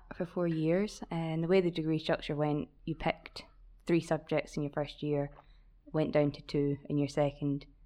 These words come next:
and then for your final two, you pick what you do for your honours. So for me, that was earth science. Um, and I studied geo-, uh, geography with, uh, first year and chemistry throughout first and second year. So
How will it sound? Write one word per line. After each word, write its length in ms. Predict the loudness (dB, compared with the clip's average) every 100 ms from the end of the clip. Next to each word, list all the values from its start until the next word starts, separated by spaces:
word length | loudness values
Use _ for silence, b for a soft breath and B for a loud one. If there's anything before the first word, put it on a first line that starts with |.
| -20 -6
and 160 | -2 0
then 200 | 0 0
for 100 | -2
your 120 | -2
final 260 | 0 0 0
two, 160 | 0
you 160 | 0 0
pick 320 | -2 -6 -10 -6
what 200 | -6 -6 -8
you 140 | -8 -4
do 100 | -2
for 140 | -2
your 160 | -2 0
honours. 240 | -2 -4
So 80 | -6
for 140 | -2
me, 160 | 0 0
that 180 | -2 -4
was 160 | -10 -18 -20 -16 -6
earth 240 | -6 -6 -6
science. 500 | -4 -2 -2 -6 -8
Um, 400 | -6 -4 -2 -4 -8 b b b b b 0
and 120 | 2
I 180 | 4 2
studied 400 | 2 2 2 -2 -10 -20 _ -20 -20 -18 -4
geo-, 440 | 0 0 0 2
uh, 120 | 4 4 4
geography 640 | 8 8 6 0 0 -2 -8 -20 -20 -2
with, 240 | 0 0 0 2
uh, 220 | 2 2 -4 -20 -6
first 280 | -4 -4 -2
year 220 | 0 0 -4 -10 -4
and 260 | 0 0
chemistry 500 | 0 0 0 -2 -4
throughout 300 | -2 -2 -2 -2
first 220 | -6 -4
and 160 | -4
second 380 | -4 -4 -2 -2
year. 220 | -2 -4
So 460 | -8 -6 -4 -4